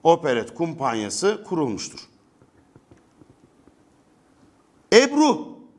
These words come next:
Kelime manası bulut, bulutlanmaktır değerli arkadaşlarım. Özellikle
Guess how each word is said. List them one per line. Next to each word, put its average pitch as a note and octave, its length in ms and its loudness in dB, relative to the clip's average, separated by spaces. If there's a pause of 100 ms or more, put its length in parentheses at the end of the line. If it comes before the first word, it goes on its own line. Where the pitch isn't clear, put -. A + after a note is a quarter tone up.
(480)
Kelime C4 380 4
manası C4+ 520 0
bulut, C4+ 300 0
bulutlanmaktır C4 800 0
değerli G#3 200 6
arkadaşlarım. G3 600 0 (340)
Özellikle G#3+ 1500 0